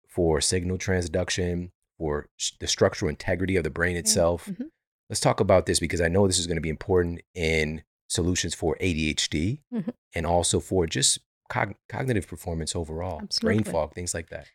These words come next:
Speaker 2: Absolutely. So, uh, omega-three fatty acids, hugely important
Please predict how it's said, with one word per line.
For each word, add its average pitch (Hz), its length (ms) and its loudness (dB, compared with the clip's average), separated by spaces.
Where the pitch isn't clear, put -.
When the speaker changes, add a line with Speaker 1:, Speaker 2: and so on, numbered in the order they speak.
Speaker 2:
Absolutely. 196 540 -2
So, 180 420 2
uh, 180 240 -4
omega-three 196 840 0
fatty 165 280 2
acids, 165 380 0
hugely - 360 -6
important 156 520 -4